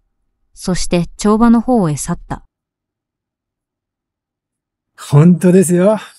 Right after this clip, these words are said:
Speaker 2: お世辞なんか言わないよ。
Speaker 1: 小座敷で男が言っていた。
Speaker 2: あたしゃ、おえのちゃんに首ったけだよ。お世辞抜きで本当にお前さんと一苦労してみたいね。ええ、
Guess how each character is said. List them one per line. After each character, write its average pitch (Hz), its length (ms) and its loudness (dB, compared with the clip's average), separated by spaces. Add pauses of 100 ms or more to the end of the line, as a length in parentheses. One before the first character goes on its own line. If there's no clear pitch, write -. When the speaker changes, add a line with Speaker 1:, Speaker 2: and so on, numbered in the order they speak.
(480)
Speaker 2:
お 107 140 -2
世 113 160 -2
辞 107 160 -2
な 120 140 0
ん 131 80 2
か 131 100 0
言 117 140 4
わ 131 80 4
な 160 80 2
い 170 100 4
よ。 196 160 4 (1080)
Speaker 1:
小 - 120 -2
座 262 160 0
敷 - 240 -8
で 151 80 -4
男 170 380 -2
が 190 80 0
言 139 80 -2
っ - 20 -8
て - 160 -6
い 139 80 -4
た。 - 220 -8 (880)
Speaker 2:
あ 131 160 -4
た 165 100 0
し 151 100 -4
ゃ、 170 440 -2
お 143 180 -4
え - 20 0
の 156 140 0
ち 110 140 -6
ゃ 101 40 -6
ん 95 140 -10
に 87 140 -10
首 120 240 -8
っ - 40 -10
た 139 200 -4
け 131 60 0
だ 139 100 -2
よ。 196 260 -2 (840)
お 95 100 -2
世 107 160 0
辞 101 120 -2
抜 107 160 0
き 95 100 -2
で 87 120 -2
本 107 300 -2
当 147 280 0
に 147 260 0
お 101 140 -4
前 101 220 0
さ 127 120 -2
ん 120 120 -2
と 131 260 0
一 - 260 -4
苦 208 120 0
労 165 160 0
し - 80 -12
て 170 100 -4
み 185 80 0
た 226 140 0
い 165 80 0
ね。 202 680 -2
え 131 80 -6
え、 202 600 -2